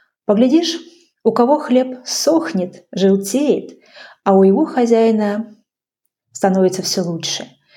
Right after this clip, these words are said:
Чья скотина ноги завивает, а его по улице брыкает. Чьих коней под гору тащат,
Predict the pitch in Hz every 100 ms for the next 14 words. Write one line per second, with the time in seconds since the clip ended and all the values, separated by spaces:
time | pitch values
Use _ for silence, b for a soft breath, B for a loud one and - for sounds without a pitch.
0 | b b b - 269 269 247 254 247 240
1 | 247 311 214 175 180 196 185 190 185 170
2 | 165 170 - - B B 202 202 311 302
3 | 233 226 208 196 - 180 - 180 - 87
4 | - - - _ b b b b - -
5 | 247 262 233 233 233 226 214 196 208 202
6 | 196 202 190 247 - - - -